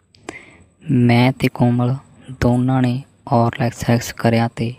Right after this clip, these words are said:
ਬਹੁਤ ਆਨੰਦ ਆਇਆ। ਇਸ ਦੇ ਬਾਅਦ ਮੈਂ ਉਸ ਨੂੰ ਉਸਦੇ ਘਰੇ ਬਾਹਰ ਛੱਡ ਆਇਆ, ਆਪਣੇ ਘਰ ਵਾਪਸ ਆ ਗਿਆ। ਹੁਣ ਮੈਂ ਰਾਤ ਨੂੰ ਉਸਦੇ ਫੋਨ ਦੀ ਉਡੀਕ ਕਰਨ ਲੱਗਿਆ। ਰਾਤ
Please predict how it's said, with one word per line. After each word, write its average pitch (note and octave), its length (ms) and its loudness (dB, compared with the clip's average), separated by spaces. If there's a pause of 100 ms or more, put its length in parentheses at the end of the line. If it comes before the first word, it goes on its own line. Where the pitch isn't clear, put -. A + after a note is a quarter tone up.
(420)
ਬਹੁਤ A#2+ 500 -2
ਆਨੰਦ A#2 400 0
ਆਇਆ। A2+ 180 -2 (800)
ਇਸ C3 200 0
ਦੇ C3+ 180 -2
ਬਾਅਦ C3+ 320 -4
ਮੈਂ C3+ 260 -4
ਉਸ C3+ 220 -6
ਨੂੰ B2+ 200 -2 (100)
ਉਸਦੇ A#2+ 400 2
ਘਰੇ B2 480 -4 (400)
ਬਾਹਰ B2 360 -2
ਛੱਡ A2+ 340 -4
ਆਇਆ, A2+ 160 -2 (1080)
ਆਪਣੇ B2+ 360 2
ਘਰ B2 260 0
ਵਾਪਸ A2 380 -4
ਆ A2+ 120 0
ਗਿਆ। B2 160 -10 (1080)
ਹੁਣ B2+ 160 4
ਮੈਂ B2+ 260 0
ਰਾਤ A#2+ 300 -4
ਨੂੰ B2+ 200 0 (180)
ਉਸਦੇ B2+ 340 0
ਫੋਨ A#2+ 440 0
ਦੀ B2 160 0
ਉਡੀਕ A#2+ 320 0
ਕਰਨ A#2 220 -6
ਲੱਗਿਆ। A#2 240 -4 (1200)
ਰਾਤ A#2+ 420 -2